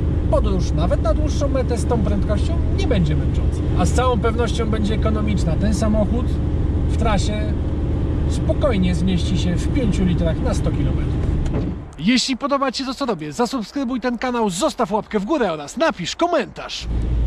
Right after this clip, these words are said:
Ten samochód ma ponad czterysta tysięcy kilometrów przebiegu, a ani po kierownicy, ani po dźwigni zmiany biegów, ani po desce, ani nawet po fotelach tego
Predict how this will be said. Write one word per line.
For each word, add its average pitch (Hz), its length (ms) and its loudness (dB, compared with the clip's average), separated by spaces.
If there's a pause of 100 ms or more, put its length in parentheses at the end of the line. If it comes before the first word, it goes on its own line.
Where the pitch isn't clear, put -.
Ten - 140 2
samochód - 440 0
ma 233 120 0
ponad 220 260 0
czterysta 196 360 0
tysięcy 165 380 2
kilometrów 165 500 2
przebiegu, - 420 0 (160)
a 175 160 2 (260)
ani 254 300 2
po 233 380 2
kierownicy, 202 800 2 (680)
ani 208 260 2
po 202 160 0
dźwigni 190 420 2
zmiany 190 340 2
biegów, 175 400 2 (280)
ani - 160 2
po 208 140 2
desce, 175 600 2 (380)
ani 320 120 2
nawet 311 220 2
po - 160 2
fotelach - 400 2
tego - 240 0